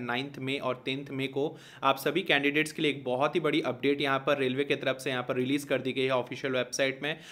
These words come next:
और ये क्या अपडेट आई है आप सभी कैंडिडेट्स के लिए, इन सभी चीज़ों को आज के इस वीडियो में देखने वाले हैं, डिस्कस करेंगे, इसलिए वीडियो को कहीं भी स्किप मत कीजिएगा,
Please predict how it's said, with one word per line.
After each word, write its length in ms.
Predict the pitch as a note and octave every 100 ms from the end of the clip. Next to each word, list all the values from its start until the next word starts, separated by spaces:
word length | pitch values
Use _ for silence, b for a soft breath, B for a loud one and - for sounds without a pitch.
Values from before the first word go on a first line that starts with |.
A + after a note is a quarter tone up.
| B B2+
और 120 | C3+
ये 100 | D#3
क्या 220 | D#3+ D#3+
अपडेट 380 | F3 D3+ D#3+ D#3+
आई 140 | D3
है 80 | D#3
आप 120 | C#3+
सभी 240 | C#3 C#3+ D3+
कैंडिडेट्स 440 | C#3+ C3+ C#3+ C#3
के 80 | D3
लिए, 100 | C#3+
इन 80 | C3+
सभी 260 | C#3 C#3+
चीज़ों 280 | D3 C3 C#3+
को 60 | C#3+
आज 180 | B2
के 100 | -
इस 120 | C3+ C3+
वीडियो 160 | C3
में 80 | C#3
देखने 260 | A#2+ A#2+ C#3
वाले 200 | B2+ C3
हैं, 120 | C3+
डिस्कस 340 | A#2+ A2+ C3 C3
करेंगे, 280 | C3 C3+
इसलिए 180 | B2 B2+
वीडियो 240 | A#2+ A#2+ C3+
को 60 |
कहीं 160 | C3+ C3
भी 120 | C3+
स्किप 280 | C3+ F3 E3+
मत 140 | E3 D#3+
कीजिएगा, 360 | C3+ C3+ C#3